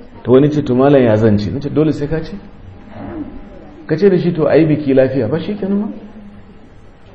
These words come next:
An gane? Haka kuma suka ce, "To ai Sayyidina Ali, Allah ya ƙara masa yadda, an kawo masa abinci na bikin arna ya karɓa.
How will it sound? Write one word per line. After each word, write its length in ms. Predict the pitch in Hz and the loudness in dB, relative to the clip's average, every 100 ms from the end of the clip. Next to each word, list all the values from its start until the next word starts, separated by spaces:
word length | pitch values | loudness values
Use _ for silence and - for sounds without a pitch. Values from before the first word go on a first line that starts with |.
| - - - | -20 -18 -8
An 120 | 143 | -4
gane? 280 | 160 175 175 - - - - - - - - | -2 -2 -6 -10 -18 -20 -20 -18 -16 -16 -12
Haka 200 | - 285 220 | -10 -6 -4
kuma 300 | 185 190 185 | -2 0 0
suka 200 | 180 180 | -2 -2
ce, 100 | 160 | -4
"To 140 | 156 135 | -4 -4
ai 160 | 180 | -2
Sayyidina 540 | 196 185 165 143 139 123 | -2 0 0 0 0 0
Ali, 320 | 113 113 113 - - | -2 -2 -4 -10 -14
Allah 220 | - 127 113 | -6 -2 0
ya 20 | |
ƙara 240 | 113 113 107 | 0 -2 -2
masa 220 | 104 104 | -2 -2
yadda, 260 | 95 90 110 110 - - - - - | -4 -4 -6 -8 -14 -18 -20 -20 -8
an 160 | 127 143 | -4 -2
kawo 220 | 151 151 156 | 0 0 0
masa 160 | 151 107 | -4 -4
abinci 720 | 110 107 117 123 - 131 123 - | -2 0 0 -2 -4 -2 -2 -4
na 300 | 104 107 120 131 | -4 0 2 2
bikin 480 | 113 101 120 113 113 | 2 -2 -4 -6 -6
arna 560 | - 117 117 113 113 107 104 | -6 -4 -2 -2 -4 -6 -4
ya 320 | 113 120 120 | -2 -2 -4
karɓa. 640 | 120 95 - - 262 - | -6 -8 -4 -2 -2 -4